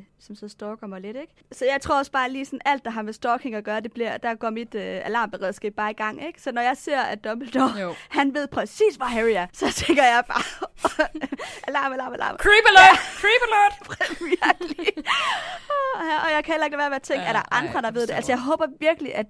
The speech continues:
Speaker 1: skolen har en speciel tilladelse til at spore de her elever, for i-, ellers så synes jeg virkelig,
Speaker 2: Det har
Speaker 1: det er i
Speaker 2: de.
Speaker 1: orden.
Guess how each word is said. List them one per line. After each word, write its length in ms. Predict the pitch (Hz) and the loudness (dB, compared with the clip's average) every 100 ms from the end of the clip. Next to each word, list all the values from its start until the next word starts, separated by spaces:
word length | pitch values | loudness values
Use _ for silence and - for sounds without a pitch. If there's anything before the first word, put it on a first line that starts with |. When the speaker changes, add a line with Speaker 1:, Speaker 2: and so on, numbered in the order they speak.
| _ - | _ -18
Speaker 1:
skolen 360 | - 277 277 | -6 -4 -2
har 120 | 285 | -4
en 60 | 240 | -6
speciel 400 | - 220 294 233 | -10 -8 -6 -6
tilladelse 400 | - 220 196 196 | -6 -6 -6 -10
til 320 | - 226 220 - _ - | -8 -6 -6 -10 _ -14
at 80 | 214 | -12
spore 300 | - 240 226 | -4 -2 -2
de 100 | 220 | -6
her 100 | 190 | -8
elever, 280 | 208 190 | -6 -6
for 120 | 185 208 | -8 -10
i-, 180 | 220 | -10
ellers 200 | 254 214 | -8 -8
så 100 | - | -10
synes 200 | 208 214 | -16 -12
jeg 100 | 214 | -10
virkelig, 200 | 220 233 | -8 -6
Speaker 2:
Det 80 | 196 | -2
har 120 | 202 190 | 2 2
Speaker 1:
det 60 | |
er 20 | 170 | 0
i 40 | |
Speaker 2:
de. 40 | |
Speaker 1:
orden. 280 | 170 - 165 | -6 -8 -16